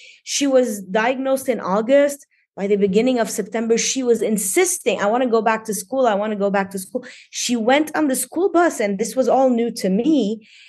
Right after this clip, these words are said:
And she had a high on that. She was, you know, her blood sugar was high on the school bus. And I had told her older sister, "Okay, you need to take care of your sister." If, and she just kind of took out the insulin pen,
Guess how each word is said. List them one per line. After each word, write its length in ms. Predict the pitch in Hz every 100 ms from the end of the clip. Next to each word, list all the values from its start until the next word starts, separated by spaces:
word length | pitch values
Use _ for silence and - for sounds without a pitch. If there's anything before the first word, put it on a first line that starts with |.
| - _
And 200 | 208 220
she 180 | 214 294
had 180 | 277 277
a 80 | 240
high 580 | 214 247 381 277 190 170
on 180 | 185 190
that. 180 | 185
She 180 | 185 208
was, 340 | 196 185 - 196
you 60 |
know, 120 | 196
her 140 | 190 202
blood 280 | 180 233 -
sugar 220 | 269 240
was 140 | 202
high 180 | 214 214
on 80 | 196
the 60 | 185
school 240 | - 277
bus. 180 | 254 247
And 80 | 208
I 40 |
had 240 | 220 214
told 280 | - 269 254
her 120 | 226
older 300 | - 226 220
sister, 520 | 208 226 - 196 156 - _ _ _ _ _ _ _ -
"Okay, 640 | 247 339 302 277 269 277 - _ _ _
you 240 | 190 240
need 200 | 269 277
to 80 | 277
take 260 | 262 247 254
care 220 | 254 240
of 80 | 226
your 100 | 226
sister." 400 | 226 226 - 220
If, 180 | 202 196 - - - _ -
and 600 | 220 214 208 196 196 190
she 280 | - 285 285
just 260 | 262 254
kind 160 | 233 214
of 180 | 196 -
took 200 | 285 285
out 240 | - -
the 60 | -
insulin 460 | 240 240 226 220
pen, 400 | 220 202 214 208